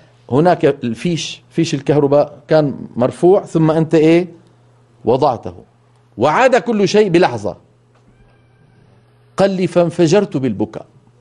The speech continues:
من شدة فرحي أنني عرفت من أنا وعرفت هؤلاء وع-، و-،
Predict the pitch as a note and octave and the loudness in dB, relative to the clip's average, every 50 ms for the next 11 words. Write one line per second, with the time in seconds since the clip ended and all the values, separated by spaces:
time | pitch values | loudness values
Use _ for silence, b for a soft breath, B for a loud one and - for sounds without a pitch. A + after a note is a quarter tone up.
0 | _ _ _ _ _ _ _ _ _ _ _ _ _ _ _ _ _ _ _ _ | _ _ _ _ _ _ _ _ _ _ _ _ _ _ _ _ _ _ _ _
1 | _ _ _ _ - B2 C3 B2+ - - G#3 E3+ D3+ E3 D#3 - D#3 C3+ - G3+ | _ _ _ _ -2 0 0 0 2 0 0 2 2 0 0 0 -2 -2 0 2
2 | G#3+ A3+ G#3+ - A#3 B3 C4+ C#4 C4+ - _ _ _ _ _ _ _ _ _ _ | 2 2 2 0 -4 -6 -6 -8 -10 -14 _ _ _ _ _ _ _ _ _ _
3 | _ _ _ _ - C3+ D3+ E3 D#3+ E3 E3+ D#3 D3+ F3 A3 A3+ - - A3 G3 | _ _ _ _ 0 0 2 4 4 2 2 2 2 0 0 0 -2 -2 0 0
4 | G3 F#3+ F#3+ F#3+ G#3 G#3 G3+ G3+ G3+ G3 G3+ G#3 A3+ _ _ _ _ _ _ _ | 0 0 2 0 0 2 2 0 -2 -2 -6 -10 -12 _ _ _ _ _ _ _
5 | _ _ _ _ _ _ _ _ _ _ - G#2 B2 C#3 D#3 F3+ G3+ F#3 - - | _ _ _ _ _ _ _ _ _ _ -2 0 2 2 2 2 0 -2 -2 -2
6 | F#3 F#3 F#3+ F3 F3+ E3+ E3+ F3+ F#3+ F#3+ F#3 F#3 F#3 E3+ D#3+ D3 D3 C#3+ C#3+ D3+ | 0 0 2 2 2 4 4 4 4 6 4 4 2 2 2 2 2 0 0 0
7 | D#3 - - | -2 -2 -4